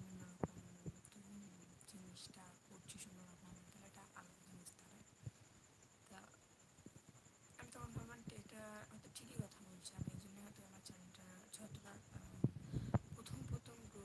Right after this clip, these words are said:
পাচ্ছিলাম বা যেভাবে আমাকে সবাই সাবস্ক্রাইব করছিল, লাইক, কমেন্ট and শেয়ার করছিল,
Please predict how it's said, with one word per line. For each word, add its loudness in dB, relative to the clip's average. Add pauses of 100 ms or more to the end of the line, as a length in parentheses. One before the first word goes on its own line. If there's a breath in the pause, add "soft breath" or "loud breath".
পাচ্ছিলাম -2
বা -6
যেভাবে -6
আমাকে -6
সবাই -4
সাবস্ক্রাইব 0 (140)
করছিল, -2 (140)
লাইক, -6 (100)
কমেন্ট -2 (260)
and -4
শেয়ার 0
করছিল, -6